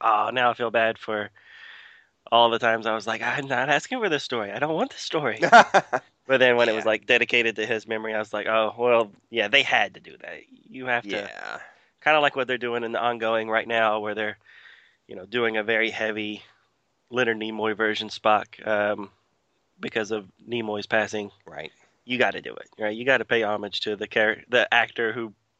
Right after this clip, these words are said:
Speaker 1: brought this character to life.
Speaker 2: Right. Especially with, uh, Leonard Nimoy and the character Spock. I mean, that was,
Speaker 1: Sure.
Speaker 2: you know, obviously that's a huge character.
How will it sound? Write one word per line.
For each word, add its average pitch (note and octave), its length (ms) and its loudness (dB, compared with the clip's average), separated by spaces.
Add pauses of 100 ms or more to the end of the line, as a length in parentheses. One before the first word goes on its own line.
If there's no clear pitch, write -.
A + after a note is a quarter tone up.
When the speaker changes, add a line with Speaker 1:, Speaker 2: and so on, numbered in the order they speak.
(120)
Speaker 1:
brought A2+ 300 4
this G2+ 160 -18
character G#2 340 -10
to G#2+ 140 -4
life. G2+ 420 -8 (160)
Speaker 2:
Right. E2 320 -10 (260)
Especially C#3+ 520 0
with, F#2+ 480 -6
uh, F2 160 -4
Leonard F2+ 260 -4
Nimoy E2+ 300 -10
and D#2 100 -12
the D#2 60 -14
character E2 560 -8
Spock. D#2 380 -6 (120)
I - 40 -18
mean, E2 120 -6
that F2+ 160 0
was, E2+ 140 -6
Speaker 1:
Sure. - 180 -8 (140)
Speaker 2:
you E2+ 100 -8
know, C#2+ 160 -6
obviously E2 460 -2
that's D#2 160 -10
a E2+ 40 -12
huge E2+ 360 -12
character. E2 480 -8